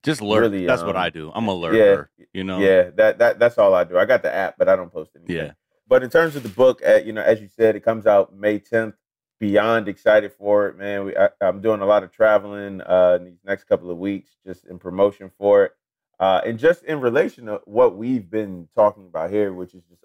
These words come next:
Speaker 2: all things N B A. Uh, when you, when you pick up the book, when you read it, you will see that there is, like, an N B A influence on the book. Uh, I didn't necessarily get a chance to interview Allen Iverson for this, but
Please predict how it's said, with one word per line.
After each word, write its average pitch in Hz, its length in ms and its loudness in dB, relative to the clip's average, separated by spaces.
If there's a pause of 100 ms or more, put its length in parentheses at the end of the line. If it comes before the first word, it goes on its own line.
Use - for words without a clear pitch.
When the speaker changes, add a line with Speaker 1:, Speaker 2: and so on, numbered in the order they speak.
Speaker 2:
all 107 320 4
things 98 340 -14
N 95 160 -18
B 90 220 -4
A. 95 240 2 (520)
Uh, 90 520 0
when 110 140 -8
you, 107 160 -10
when 107 120 -8
you 104 60 -8
pick 147 220 -2
up 123 120 0
the 110 60 -8
book, 117 280 -2
when 104 140 -14
you 95 120 -10
read 104 280 -2
it, 98 220 -8
you 110 180 -6
will 143 320 2
see 120 600 -6
that 98 280 0
there 135 220 2
is, 170 240 -4
like, 120 160 0
an 110 80 -6
N 120 140 -10
B 117 120 -4
A 127 220 0
influence 101 500 -12 (140)
on 107 320 -2
the 87 80 -10
book. 82 340 -4 (220)
Uh, 90 60 -2 (100)
I 90 140 2
didn't 117 180 -2
necessarily 110 460 0
get 101 220 -2
a 98 60 -10
chance 107 320 -8
to - 220 -14
interview 104 400 -4
Allen 95 380 2
Iverson 98 420 -4 (100)
for 113 200 -2
this, 90 280 -8
but 95 300 0